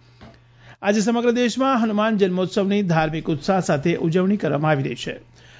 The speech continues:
નવી દિલ્હીના કનોટ પ્લેસ સ્થિત પ્રાચીન હનુમાન મંદિર સહિત રાષ્ટ્રીય રાજધાનીના વિવિધ હનુમાન મંદિરોમાં સવારથી જ ભક્તોની ભીડ ઉમટી રહી છે. મંદિરોમાં હનુમાન ચાલીસા, સુંદરકાંડ અને અખંડ રામાયણનો પાઠ કરવામાં આવી રહ્યો છે.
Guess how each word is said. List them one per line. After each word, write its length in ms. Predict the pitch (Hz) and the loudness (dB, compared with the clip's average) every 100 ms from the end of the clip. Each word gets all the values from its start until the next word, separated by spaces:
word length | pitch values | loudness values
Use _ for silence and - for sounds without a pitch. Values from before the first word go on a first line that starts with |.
| - 202 | -6 -2
નવી 160 | 208 | 2
દિલ્હીના 440 | 202 214 214 220 220 | 2 2 2 0 0
કનોટ 340 | 190 175 165 | -2 -4 0
પ્લેસ 220 | 180 190 | 0 0
સ્થિત 300 | 190 208 202 | 0 -2 -2
પ્રાચીન 560 | - - 175 165 208 208 | -4 0 0 2 0 0
હનુમાન 400 | 165 180 190 208 | 2 2 2 2
મંદિર 280 | 190 165 147 | 0 0 0
સહિત 340 | 185 185 185 - - - - | 4 2 2 -8 -16 -18 -2
રાષ્ટ્રીય 440 | 196 202 - 240 | 0 2 0 0
રાજધાનીના 540 | 226 196 175 190 196 208 | 2 2 0 0 2 0
વિવિધ 300 | 175 175 165 | 0 0 0
હનુમાન 360 | 165 180 170 | 0 0 -2
મંદિરોમાં 540 | 165 156 165 170 175 185 | -2 -2 0 0 0 0
સવારથી 460 | 180 151 151 175 | 0 0 2 0
જ 80 | 165 | 0
ભક્તોની 460 | 170 165 - 185 185 | -2 -2 -2 0 0
ભીડ 360 | 156 190 185 - | 2 2 0 -2
ઉમટી 240 | 190 180 180 | -4 -2 -2
રહી 180 | 131 127 | -2 -4
છે. 280 | 165 147 - - - - - - 202 | -4 -4 -8 -20 -20 -20 -20 -10 -2
મંદિરોમાં 600 | 214 226 220 233 233 208 | 0 4 4 4 0 0
હનુમાન 260 | 190 180 | 0 0
ચાલીસા, 500 | 165 165 170 202 196 | 0 2 2 2 0
સુંદરકાંડ 640 | 180 170 165 160 190 196 | 0 -2 -2 2 2 2
અને 200 | 180 185 | 2 -2
અખંડ 420 | - 196 175 220 220 | -2 -4 -2 0 2
રામાયણનો 560 | 180 160 170 180 190 | 0 0 0 0 0
પાઠ 380 | 185 185 185 185 | -2 0 0 0
કરવામાં 360 | - 147 143 156 | 0 2 2 0
આવી 140 | 143 | 0
રહ્યો 160 | 139 135 | -6 -8
છે. 200 | - | -10